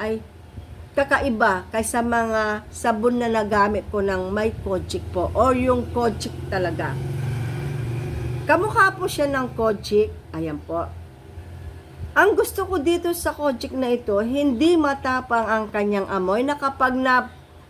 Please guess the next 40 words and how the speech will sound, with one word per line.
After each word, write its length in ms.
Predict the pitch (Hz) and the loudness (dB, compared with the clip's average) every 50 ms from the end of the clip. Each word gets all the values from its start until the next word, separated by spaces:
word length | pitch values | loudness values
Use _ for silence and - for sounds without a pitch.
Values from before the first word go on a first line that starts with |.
| - | -4
napadami 640 | 254 262 269 262 - 247 226 208 240 240 240 240 240 | 0 0 2 2 2 0 0 2 2 2 2 2 2
ang 160 | 220 233 233 | 2 2 2
lagay 400 | 226 226 226 208 214 214 220 214 | 2 2 2 2 2 2 0 0
ko 80 | 214 220 | -2 -4
sa 160 | 214 - 214 | -2 0 0
mukha, 400 | 208 208 202 196 - - 202 220 | 2 2 2 0 0 -2 -2 -2
sa 160 | 220 - 226 | 0 -2 -2
bandang 400 | 214 226 220 214 214 208 208 202 | 0 0 0 0 0 -2 -2 0
dito 240 | 208 208 202 202 202 | 0 0 0 0 -2
sa 160 | - - - | -6 -4 -2
ilalim 480 | - 208 202 196 185 180 180 180 180 180 | 0 0 2 2 2 2 2 2 2 2
ng 160 | 180 - - | 0 0 0
ilong, 320 | 185 175 185 196 196 190 196 | -2 0 2 2 0 0 0
eh, 160 | 202 196 196 | 0 -2 0
talagang 400 | - 190 185 185 180 180 180 175 - - - - - - | -2 -2 0 0 -2 -2 -4 -6 -8 -12 -16 -18 -16 -10
sumasakit 800 | - - 233 220 220 214 208 202 - 220 208 - 214 208 202 - | -4 -2 0 2 2 2 2 0 0 -2 -2 0 0 -2 0 -2
yung 140 | 208 196 - | -4 -4 -4
ilong 320 | - 196 190 190 185 185 175 - | -2 -2 0 0 0 0 -2 -4
ko 160 | - 190 190 220 | -2 0 0 0
sa 320 | 220 - - - 190 202 | 0 -2 -2 -2 0 0
amoy 240 | 202 196 196 202 196 | 0 0 0 0 0
na 160 | 190 185 185 | 0 0 0
matapang 560 | 185 185 - - 180 180 180 - - 180 185 | -2 -2 -2 0 0 0 0 -2 -2 -4 -4
ng 160 | 185 180 170 160 - | -2 -4 -4 -6 -8
Kojic 480 | - 175 170 165 165 - 196 190 180 - | -8 -6 -6 -6 -6 -6 -6 -6 -4 -4
na 240 | 190 185 175 175 | -4 -4 -2 -2
nagamit 560 | 170 175 180 180 175 190 175 165 170 180 170 165 - - - | -2 0 0 0 0 -2 -2 -2 0 -2 -4 -4 -6 -6 0
ko. 240 | 240 262 285 294 - - - - - - - - - | 2 2 2 2 -2 -8 -12 -14 -16 -18 -8 0 2
Pero 240 | 294 302 302 294 | 4 4 4 2
ito 240 | 254 302 294 - 285 | 0 -4 -2 0 -2
po 240 | 277 277 262 269 262 - 240 | 0 2 2 0 0 2 0
ay 160 | 254 247 226 | -2 -2 0
hindi, 480 | 233 240 226 208 190 190 220 214 214 | 0 -2 -2 -2 -2 -2 -2 0 0
mga 240 | 214 208 202 202 190 | 0 0 0 -2 -2
kamami. 480 | 190 185 185 180 170 170 170 170 170 160 160 - - - - - - - - | -2 -2 -2 -2 -2 -2 -4 -4 -6 -8 -10 -12 -14 -14 -14 -14 -14 -6 -2
Napaka-mild 880 | 254 320 403 453 440 - 370 339 330 302 277 269 262 247 247 247 220 214 | 2 2 4 2 2 0 0 0 2 2 2 2 2 0 0 0 0 2
lamang 480 | 226 220 214 214 208 208 202 196 196 196 | 2 2 2 2 2 2 2 0 -2 -4
po 160 | - 196 190 | -4 -4 -2
ng 240 | 185 180 185 180 175 | -2 -2 -2 -4 -6
kanyang 480 | - 175 165 170 170 165 160 160 160 | -6 -4 -4 -2 -2 -2 -2 -4 -6